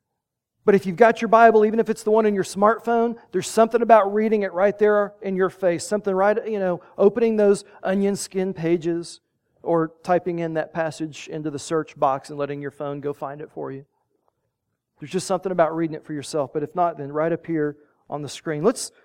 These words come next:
let's check out what was happening in the first century church in this sixth chapter of Acts, verses one to seven. "In those days,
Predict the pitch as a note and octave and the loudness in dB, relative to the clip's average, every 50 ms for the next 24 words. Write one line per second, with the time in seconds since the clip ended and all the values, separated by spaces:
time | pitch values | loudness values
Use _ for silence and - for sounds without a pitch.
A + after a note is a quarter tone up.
0 | _ _ _ C4+ D#4+ - - - - C4+ B3 - A#3+ A3 G#3 F#3+ F3+ G#3 B3+ C4 | _ _ _ -4 -4 -4 -2 0 2 2 4 6 6 6 6 6 4 4 4 4
1 | B3 A#3+ G3+ - - G3+ G#3 G3 F3 - F3+ D#3 C#3 C#3+ C3 - _ _ _ _ | 4 2 0 2 0 0 0 0 0 -2 -8 -10 -10 -14 -16 -20 _ _ _ _
2 | _ _ - G3 G3 F3+ - - G#3 G3 F#3 - - G3+ F3+ - F#3 F3 E3 - | _ _ -4 -2 -2 -2 0 2 2 2 2 0 -4 -6 -6 -4 -6 -8 -6 -4
3 | - F#3+ F3 E3 - - - G3+ F3+ E3+ E3 D#3 C#3 - - - - _ _ _ | -2 -2 -2 -2 -6 -12 -12 -8 -6 -4 -4 -4 -6 -8 -12 -16 -18 _ _ _
4 | _ - - - A#3 A3+ A3+ - - _ - - A3 F#3 E3+ - - E3 D#3 D3+ | _ -14 -4 -2 -2 -2 -2 -6 -12 _ -6 -2 -2 -2 -2 -2 -6 -8 -8 -8
5 | C#3+ _ _ _ - E3 D3+ D#3+ D3+ C#3+ D3 - - E3 D#3+ F3 D#3+ - - D#3+ | -10 _ _ _ -6 -4 -2 0 -2 -2 -4 -6 -10 -6 -6 -6 -6 -6 -10 -8
6 | C#3+ D#3+ E3 D#3+ D#3 D3 - - F#3+ F3+ D3+ C#3+ A#2+ A#2+ - _ _ _ _ _ | -6 -4 -4 -4 -6 -8 -4 -4 -2 -2 -2 -6 -10 -14 -18 _ _ _ _ _
7 | _ _ _ _ _ _ _ _ _ _ _ _ _ - _ _ _ _ _ _ | _ _ _ _ _ _ _ _ _ _ _ _ _ -20 _ _ _ _ _ _
8 | - A3+ A#3 A3+ B3+ C4+ D4+ C#4 G#3+ G3 A#3 G#3+ G3 F#3+ G3 A#3 B3 A#3 - - | 2 4 6 8 8 8 8 6 6 6 6 8 8 6 4 4 2 -4 -10 -16